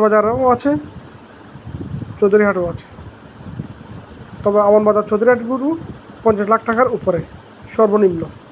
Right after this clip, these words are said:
আর বালুচরা প্রত্যেকে অক্সিজেন এরিয়া নিয়ে সর্বনিম্ন সত্তর থেকে পঁচাত্তর লক্ষ টাকা। আর বাকিগুলো এক কোটি টাকার অধিক। চার কাঠার উপর আছে,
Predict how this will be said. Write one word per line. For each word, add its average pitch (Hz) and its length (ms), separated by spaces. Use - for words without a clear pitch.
আর 175 140
বালুচরা 202 340
প্রত্যেকে 240 380
অক্সিজেন 240 320
এরিয়া 240 240
নিয়ে 302 160
সর্বনিম্ন 226 480
সত্তর 254 440
থেকে 233 200
পঁচাত্তর 208 340
লক্ষ - 120
টাকা। - 160
আর - 140
বাকিগুলো 196 400
এক - 100
কোটি 208 160
টাকার 233 200
অধিক। 202 200
চার 214 200
কাঠার 208 220
উপর 214 200
আছে, 233 140